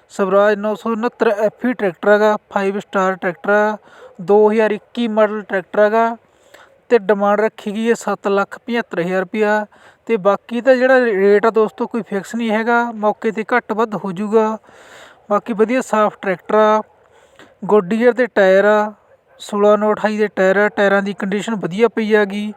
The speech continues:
ਚਾਰੇ ਟਾਇਰ ਤੁਹਾਨੂੰ ਵਧੀਆ ਨਵੇਂ ਮਿਲਣਗੇ। ਬਾਕੀ ਤੁਹਾਨੂੰ ਬੈਕ ਸਾਈਡ ਤੋਂ ਟਰੈਕਟਰ ਦਿਖਾ ਦਿੰਨੇ ਆ। ਡਾਬਰ ਤੇ ਡੰਡਾ ਤੁਹਾਨੂੰ ਨਾਲ ਮਿਲੂਗਾ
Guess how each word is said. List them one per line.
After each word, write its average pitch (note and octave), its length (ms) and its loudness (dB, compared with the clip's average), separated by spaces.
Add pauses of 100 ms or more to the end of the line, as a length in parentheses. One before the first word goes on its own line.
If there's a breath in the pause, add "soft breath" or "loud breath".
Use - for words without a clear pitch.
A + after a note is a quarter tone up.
(720 soft breath)
ਚਾਰੇ G#3+ 280 4
ਟਾਇਰ G#3+ 260 2
ਤੁਹਾਨੂੰ G#3 320 -8
ਵਧੀਆ A3 240 2
ਨਵੇਂ G3 260 -4
ਮਿਲਣਗੇ। G#3+ 580 -4 (180)
ਬਾਕੀ G3+ 300 -6
ਤੁਹਾਨੂੰ G#3+ 260 -4
ਬੈਕ F3+ 240 2
ਸਾਈਡ G3+ 240 -2
ਤੋਂ G3+ 120 -6
ਟਰੈਕਟਰ G3+ 280 -4
ਦਿਖਾ A#3+ 240 0
ਦਿੰਨੇ A3 280 0
ਆ। A3 140 -4 (1900 loud breath)
ਡਾਬਰ G#3 400 2
ਤੇ A#3 120 -2
ਡੰਡਾ G#3+ 300 -2
ਤੁਹਾਨੂੰ G#3+ 280 -6
ਨਾਲ F#3 260 2
ਮਿਲੂਗਾ G#3 580 0